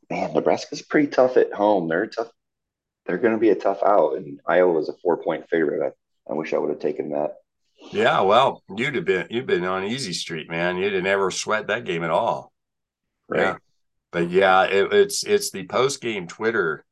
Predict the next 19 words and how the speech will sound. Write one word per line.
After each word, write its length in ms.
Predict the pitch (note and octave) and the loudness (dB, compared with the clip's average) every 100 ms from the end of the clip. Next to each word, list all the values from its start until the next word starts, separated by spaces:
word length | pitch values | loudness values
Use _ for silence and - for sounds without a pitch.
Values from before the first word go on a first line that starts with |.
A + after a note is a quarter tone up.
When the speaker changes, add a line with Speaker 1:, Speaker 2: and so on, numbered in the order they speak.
| _ _ _ _ | _ _ _ _
Speaker 2:
from 140 | F2+ | -4
the 120 | F2 - | -2 0
Iowa 480 | F2+ G2 G2 E2+ | 2 4 4 2
fans 480 | D2 D#2+ D2+ C#2+ C2 | -2 -6 -6 -8 -10
about, 460 | C2+ C#2+ C#2 C2+ - _ _ _ _ _ _ _ _ - | -8 -6 -6 -8 -12 _ _ _ _ _ _ _ _ -2
and 140 | A2+ | 0
of 80 | F#2+ | 2
course, 360 | F#2+ F#2+ E2+ - _ _ - | 2 2 2 -6 _ _ -4
a, 280 | A#2+ B2 A2 | 0 0 0
a 40 | |
certain 260 | - C#3 A2+ | -2 -4 -4
amount 280 | G2 F#2 F2 | -2 -2 -2
of 80 | |
Nebraska 560 | E2 D#2+ E2 F#2+ - E2 | -6 -2 -2 -2 -4 -10
fans 560 | - E2 D2+ D2+ - - _ - | -8 -6 -6 -6 -10 -16 _ -2
owning 320 | G2 G2 D#2+ | 0 0 -2
them 200 | C2 B1+ | -6 -12
too, 260 | A#1+ F2+ D2+ | -4 0 0
right? 320 | C#2 D#2 E2 | -2 -2 -4